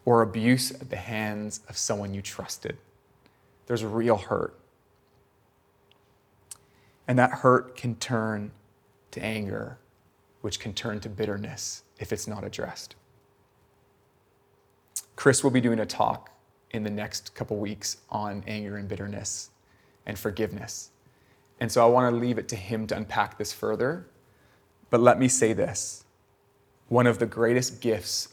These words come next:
of walking with Jesus is the ability to forgive others so that you do not have to live in a cage of bitterness anymore. You can be free.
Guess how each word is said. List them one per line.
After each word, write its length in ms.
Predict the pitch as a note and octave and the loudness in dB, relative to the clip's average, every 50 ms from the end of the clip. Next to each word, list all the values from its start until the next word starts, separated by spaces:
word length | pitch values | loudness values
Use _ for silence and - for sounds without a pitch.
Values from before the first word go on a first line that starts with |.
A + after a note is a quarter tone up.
| _ - | _ -10
of 100 | A2+ G#2 | -10 -4
walking 400 | F#2+ G#2 G#2 G#2 G#2 - - G#2+ | 0 0 0 0 -2 -6 -8 -6
with 140 | G#2+ G#2+ | -6 -6
Jesus 800 | - - G#2 G#2 G2+ G2+ - - B2 - - - - - - _ _ _ _ _ _ _ _ _ _ _ _ - | -6 -6 -6 -6 -8 -8 -10 -12 -12 -12 -14 -14 -14 -16 -18 _ _ _ _ _ _ _ _ _ _ _ _ -4
is 160 | A#2+ G#2+ G2 | -4 -4 -4
the 160 | G2 A#2 A2+ | -2 -2 -2
ability 500 | A2 G#2 G2 A2+ A2 A2 A2 G#2+ G#2 G#2+ | -2 -2 -2 0 0 2 0 0 -2 -4
to 80 | F#2+ - | -8 -10
forgive 760 | - - - G#2+ G#2 G2 - - G#2 G#2 G2 F#2+ G2 G2 - - _ _ _ _ | -14 -10 -8 -8 -8 -8 -8 -8 -6 -6 -6 -8 -10 -14 -18 -20 _ _ _ _
others 460 | - G#2+ G#2 G2+ G#2 G#2+ G#2 - - - | -8 -6 -6 -4 -6 -8 -8 -8 -8 -8
so 160 | - - A#2 | -6 -4 -4
that 100 | G#2+ - | -4 -6
you 80 | G#2+ | -6
do 160 | G#2 G2+ G#2+ G#2 | -8 -6 -6 -6
not 220 | G2+ G2+ G2+ - | -4 -4 -6 -6
have 260 | - - G#2+ G2+ - - | -4 -4 -6 -4 -4 -6
to 60 | A2 | -6
live 400 | G2 G#2 G#2 G2+ G2 G2 G2+ - _ _ _ _ _ _ _ - | -4 -4 -4 -6 -6 -8 -12 -16 _ _ _ _ _ _ _ -10
in 100 | - G#2+ | -8 -8
a 40 | G#2 | -8
cage 460 | G2+ - - - G#2+ G#2+ G#2+ G2 - | -8 -6 -6 -4 -4 -4 -4 -6 -8
of 220 | - G#2+ A2 G#2+ F#2+ | -8 -10 -10 -6 -6
bitterness 640 | G#2+ G2+ G2+ G2+ - F3 - - - - - - - _ _ _ - | -6 -4 -4 -6 -8 -10 -10 -10 -10 -10 -12 -14 -18 _ _ _ -10
anymore. 460 | G#2+ G2+ F#2+ F#2+ G2 - C3+ - - - _ _ _ _ _ _ _ _ _ _ _ _ _ _ _ _ _ _ - - _ _ _ _ _ _ _ _ _ _ - | -8 -8 -6 -6 -8 -8 -10 -12 -14 -18 _ _ _ _ _ _ _ _ _ _ _ _ _ _ _ _ _ _ -20 -20 _ _ _ _ _ _ _ _ _ _ -4
You 220 | A#2 A#2 A#2+ A#2 | 0 2 2 2
can 180 | - B2 A#2+ G#2+ | 0 0 -2 0
be 120 | A2+ A2 | -2 -2
free. 400 | G#2 - - - - - - | -4 -6 -8 -8 -8 -8 -10